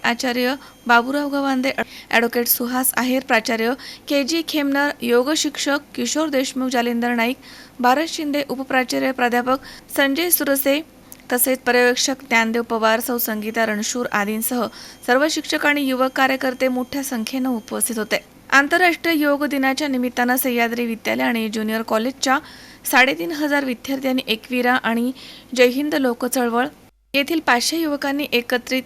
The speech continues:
योगाचे विविध प्रकार करत योग दिन साजरा केला. यावेळी बोलताना माजी आमदार डॉक्टर तांबे म्हणालेत की, माजी शिक्षण मंत्री बाळासाहेब थोरात यांच्या नेतृत्वाखाली सह्याद्री संस्थेच्या वतीनं विद्यार्थ्यांच्या व्यक्तिमत्व विकासासाठी सातत्यानं विविध उपक्रम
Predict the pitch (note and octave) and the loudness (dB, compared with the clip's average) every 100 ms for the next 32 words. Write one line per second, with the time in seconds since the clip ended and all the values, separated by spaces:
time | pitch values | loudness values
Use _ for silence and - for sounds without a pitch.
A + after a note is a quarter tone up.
0 | - A3+ A3+ B3 B3 C4 A#3 A3 A3+ A3+ | -4 -4 -2 -2 -2 -2 -2 -2 -2 -2
1 | A#3 G#3+ G#3 G#3+ A3+ A3 F3 - - - | -4 -4 -2 -4 -2 -4 -4 -10 -20 -14
2 | - A#3+ C4 C#4+ C#4 C#4+ D4 - - G#3 | 0 2 4 0 -2 -4 -8 -8 -2 0
3 | G3+ G3+ A3 G3+ - - - - A#3 B3 | 0 -2 0 0 -2 -16 -20 -4 0 2
4 | C4 B3 C4 C4 C4+ C4+ B3+ A#3+ C#4+ D4 | 2 -2 0 0 0 2 0 0 -2 -2
5 | C#4+ C#4 C4 D4 C4+ A#3+ C4+ C#4+ D4+ C#4 | 0 -2 -2 -2 0 0 0 0 0 0
6 | F#3+ - - - - - D4 C#4+ C4 D#4 | -2 -8 -20 -20 -12 -6 0 4 4 2
7 | F4+ D#4 - D4 C#4+ C#4 C4+ D#4 - - | -4 -6 -4 -2 -2 -2 -4 -4 -10 -20
8 | - C4+ C4+ D#4 D#4 F4+ - C#4 C4 C#4 | -8 0 2 2 -2 -6 -2 0 2 0
9 | - - - C4 C#4+ D4 E4+ C#4+ C#4 C4 | -4 -20 -10 -2 -2 0 -2 -4 -4 -4
10 | B3+ B3+ C4+ C4+ C4 - C#4+ D4+ E4+ F4+ | -4 -2 -2 -2 0 4 6 4 2 -4
11 | E4 C4+ C4 C#4+ D4+ C#4 C4 C4 C4 B3 | -2 -2 -2 -2 -2 -2 -2 -2 -2 -2
12 | - B3 B3+ A#3+ B3 C4 A#3 - C4+ C4+ | -6 -6 -2 -2 -2 -2 -2 -4 -4 -4
13 | C#4 D4+ C#4+ B3+ C4 C4 C4 C4+ B3+ C4+ | -2 -2 -2 -4 -2 -2 -2 -2 -4 -4
14 | B3 A#3+ A3 A#3+ A#3+ A#3 A3+ A3+ A#3 G#3+ | -4 -6 -4 -4 -2 -4 -2 -2 -2 -4
15 | G#3+ G#3+ A3+ | -6 -4 -4